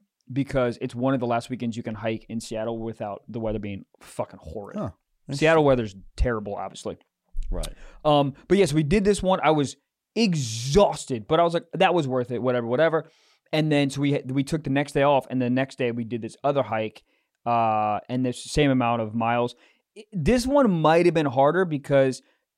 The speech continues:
Speaker 1: the, the elevation, oh, I said it, was, like,
Speaker 2: There it is.
Speaker 1: much more. It was, like, straight
Speaker 2: Straight up.
Speaker 1: up,
Speaker 2: Yeah.
Speaker 1: dog. It was, it was a lot. And then here's the funny thing, and maybe you guys all know this,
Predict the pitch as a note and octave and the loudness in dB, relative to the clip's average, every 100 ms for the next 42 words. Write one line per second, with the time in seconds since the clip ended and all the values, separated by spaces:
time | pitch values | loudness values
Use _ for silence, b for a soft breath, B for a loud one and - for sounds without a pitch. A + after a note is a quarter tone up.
0 | C3+ C3 D3 C#3 C3+ C3 D#3 D#3 D3+ C3 | -4 0 2 2 0 -4 -2 0 0 2
1 | D3 C#3+ C#3 - D#4 F#4 D#3 E3+ C3+ B2 | -2 0 -4 2 0 2 0 0 0 -2
2 | C3+ C3+ B2+ B2 G2+ - B2 - G#2+ F#2 | -2 0 0 0 0 -2 -2 -4 -8 -8
3 | - G3+ A3+ F3+ D#3+ D3+ - - - - | -2 -2 4 2 2 -4 -6 -8 -8 -10
4 | D3 D3 E3+ G3 G#3 - A#2 G#2 G2+ G#2+ | -8 2 4 4 -4 -6 -4 0 -2 -4
5 | _ E3 E3 A2 - - A#2+ G#2+ F#2+ - | _ 4 4 2 -6 -10 -4 -4 -4 -10
6 | _ _ _ E3 E3 D#3 B2 - F3+ F3+ | _ _ _ 2 4 2 -2 -6 -2 2
7 | F3 D#3 D3 A2+ G#2+ - _ D#3+ F#3+ B | 4 4 4 2 0 -6 _ -2 -2 B
8 | B - G4 D4+ F3+ D4 G#3+ F3+ F#3+ C#3+ | B 2 4 4 2 2 2 -2 -2 -2
9 | D#3+ F#3+ F3+ D#3+ D#3+ D3+ C#3+ C#3 C#3 D3 | 2 2 2 4 4 6 4 4 2 0